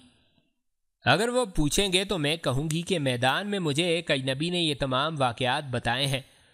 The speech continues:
और मुझसे दरख्वास्त की है कि फ़ौरन आपको बाखबर कर दूँ। इसके बाद मुझे यकीन है कि खलीफा की हिमायत के बावजूद मोहल्लब के बगदाद में रहने का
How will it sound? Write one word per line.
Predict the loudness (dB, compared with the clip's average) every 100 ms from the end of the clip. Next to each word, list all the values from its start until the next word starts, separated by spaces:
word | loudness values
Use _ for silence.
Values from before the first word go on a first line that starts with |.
| _ 0
और | 2
मुझसे | 2 0 0 0
दरख्वास्त | 0 0 2 0 0 -4
की | -2 0
है | 0 -2
कि | -4
फ़ौरन | 0 0 0 0
आपको | -2 -2 -2 0
बाखबर | 0 0 -2 -2
कर | -2 -2
दूँ। | -4 -8 _ _ _ _ _ _ _ 0
इसके | 4 4
बाद | 4 2 0 -2
मुझे | 0 2
यकीन | 0 0 -2 0
है | 0 0
कि | -2
खलीफा | -2 -2 0 0 0
की | 0 -2
हिमायत | 0 0 -2 0
के | 0
बावजूद | 2 0 0 -2 -2 -2
मोहल्लब | 0 0 -2 0
के | 2 2
बगदाद | 2 -2 0 0 0 -2
में | -2 -2
रहने | -2 -2 -4
का | -2 0 0